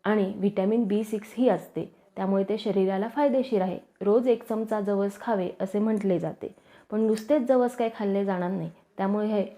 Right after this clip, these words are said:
चटणीच्या स्वरूपात खावे. जवस भाजायला फार वेळ नाही लागत, ते जसे भाजत येतील तसे ते कढईमध्ये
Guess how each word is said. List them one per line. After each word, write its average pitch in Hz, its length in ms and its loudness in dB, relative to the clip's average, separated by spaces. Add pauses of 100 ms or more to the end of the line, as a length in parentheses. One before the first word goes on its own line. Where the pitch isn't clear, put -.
(120)
चटणीच्या 214 440 -2
स्वरूपात 208 400 0 (120)
खावे. 254 360 0 (1200)
जवस 233 300 2
भाजायला 247 460 4
फार 233 220 0
वेळ 214 300 2
नाही 214 220 2
लागत, 185 280 0 (600)
ते 247 80 8
जसे 254 240 4
भाजत 226 400 2
येतील 220 380 2
तसे 214 240 0
ते 240 60 0
कढईमध्ये 208 640 2